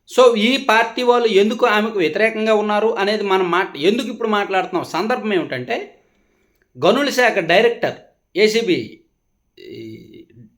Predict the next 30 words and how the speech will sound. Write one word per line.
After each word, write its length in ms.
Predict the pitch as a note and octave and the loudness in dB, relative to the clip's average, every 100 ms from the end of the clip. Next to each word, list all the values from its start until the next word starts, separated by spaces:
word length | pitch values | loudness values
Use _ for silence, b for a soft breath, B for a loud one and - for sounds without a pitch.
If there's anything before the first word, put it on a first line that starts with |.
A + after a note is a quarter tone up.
| _ - | _ -12
అయ్యేదో 580 | B2+ B2+ F3 D#3+ A#2 B2 _ _ _ _ - | -8 -4 -4 -6 -8 -16 _ _ _ _ -10
ఆయన 140 | C#3+ | -4
వెంకటరెడ్డి 500 | D3+ A3+ B3 B3 A#3 | 0 0 2 2 4
గారు 200 | G#3 G#3 | 4 4
ఏసీబీ 440 | B3+ G#3+ G#3+ A3+ A3 | 4 2 2 -2 -4
కంట్రోల్లో 420 | A3 F#3 G3 F#3+ | -4 -2 -2 0
ఉన్నారు 220 | F3+ E3 | 0 -2
కదా, 160 | E3 E3+ | -2 -2
అరెస్ట్ 260 | G3 G3+ | -2 -2
అయ్యారు 200 | G#3 F3 | 0 0
కదా, 160 | D#3 G#3+ | -2 -2
రెండు 240 | F#3+ G#3 | -2 0
వేల 200 | G#3+ G#3 | 4 4
ఐదు 200 | G3+ F#3+ | 4 0
వందల 220 | F#3+ F#3 | -2 -2
అరవై 300 | F3+ E3+ E3+ | -2 -2 0
ఆరు 260 | E3+ D#3+ D3 - | 0 0 -4 0
కోట్లు 560 | A3 A#3+ A#3 E3+ - b b b - | 2 2 0 -4 -6 b b b -2
అవినీతికి 420 | F3+ A#3 A3 G#3 | 0 0 -2 -2
పాల్పడ్డారని 760 | G3 F#3+ F#3 F3 F3 F3 G3 | 0 0 0 0 2 2 0
ప్రాథమిక 600 | C4 - F#3 A3+ B3 B3 A#3+ | -2 0 2 2 0 0 0
ఆధారాలన్నీ 920 | F3 F#3+ G#3 A3 A3 G3+ G3+ G3 G#3 | 2 2 2 2 4 2 2 0 -2
కూడా 240 | G#3+ G#3 | 0 0
సేకరించిన 600 | G3+ F3+ G3+ G#3 G#3 F#3+ | 0 0 0 -4 -4 -4
తర్వాత 380 | F3+ F#3 G3+ A3 | -4 -2 -2 -2
ఏసీబీ 520 | B3 G3+ G#3+ A3+ G#3+ | 0 2 2 -2 -2
అతన్ని 320 | G3 F#3 F3+ | -2 -2 -2
అదుపులోకి 380 | D#3+ G3 G#3 F3+ | -2 -2 -4 -4
తీసుకుంది 400 | D#3+ C#3+ B2+ A2+ | -6 -10 -12 -12
కదా. 220 | A#2+ G3 | -8 -8